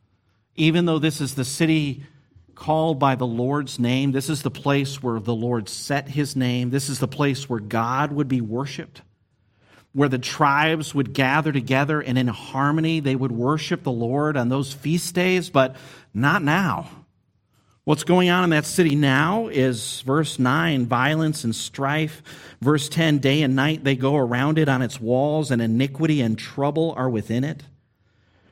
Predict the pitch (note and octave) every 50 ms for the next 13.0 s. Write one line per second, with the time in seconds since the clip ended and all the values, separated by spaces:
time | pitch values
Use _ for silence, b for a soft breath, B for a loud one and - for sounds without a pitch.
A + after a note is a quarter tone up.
0 | b b b b b b b b _ - A#2 B2 B2 - D3+ C#3+ C#3+ C#3+ C#3 C3
1 | A#2+ A2 B2 C3+ C3+ C#3 C3+ B2 A#2+ A#2+ A#2+ A2 G#2 - A2+ A#2 B2+ C3 C3+ C3+
2 | B2 G#2 G#2 G#2 A#2+ A2+ B2+ C3+ C3 B2+ B2 - - A2 G#2 - - - C3 C3
3 | C3+ C3 C3+ B2+ A2+ B2+ C3 C3+ C#3 B2 A2 G#2+ G#2+ - - - C#3+ C#3+ B2+ A#2
4 | A2 G#2+ G#2+ A#2 A2 - - - - - - - - C#3+ C3+ A#2 - - - C3+
5 | A#2+ - - - - C3 C3 C3+ C#3 C#3 C#3 C#3 C#3 B2 A2+ G#2+ G2+ G#2 - -
6 | - - C#3 C#3 C3 B2 A#2+ - - A#2 G2+ G2 F#2+ F#2 G2 - - A#2 G2+ G#2
7 | G2+ G2+ G2+ A#2+ A#2 A#2 A#2+ A2+ A2 G2+ - - A#2 A2 G#2 G2 F#2 F2 - -
8 | - G#2 F#2 - F#2+ - - _ _ _ _ _ _ _ _ _ _ _ _ _
9 | _ _ _ _ _ _ _ _ - B2 A#2 G#2 G2+ F#2+ - - - _ _ _
10 | _ _ _ _ _ _ _ - A#2+ A#2+ B2 B2 B2+ B2+ C3 A#2+ C3 - G#2+ -
11 | - B2 A#2 A2 - - G#2+ G#2+ G2+ F#2+ G#2+ G2 F#2+ F#2+ F#2+ A2 G#2+ A2 A2+ A2
12 | G#2+ - - G2+ F#2+ F2+ F2 - - - - E3+ E3 - - C#2 - - - -